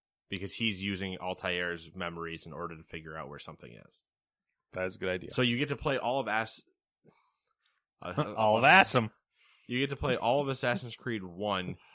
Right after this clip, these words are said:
Speaker 1: upscaled, like, redone into this, all these new engines. And it's just called Mirage, only because instead of playing Desmond, you're playing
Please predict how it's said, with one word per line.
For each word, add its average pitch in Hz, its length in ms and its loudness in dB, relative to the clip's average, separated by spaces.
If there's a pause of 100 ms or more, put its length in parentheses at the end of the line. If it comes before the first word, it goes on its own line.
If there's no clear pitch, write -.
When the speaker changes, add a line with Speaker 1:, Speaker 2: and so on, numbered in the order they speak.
(240)
Speaker 1:
upscaled, 113 640 0
like, 101 120 -4
redone 104 760 -2 (260)
into 104 280 -6
this, 98 200 -6 (180)
all 101 220 -2
these 107 160 -6
new 107 160 -4
engines. 92 560 -6 (1040)
And 113 140 2
it's 104 100 -4
just - 180 -2
called 113 240 -2
Mirage, 98 640 0
only 104 160 -6
because 98 240 -10
instead 104 220 -6
of 98 120 -6
playing 95 340 -6
Desmond, 87 500 -6
you're 87 260 -4
playing 85 560 -6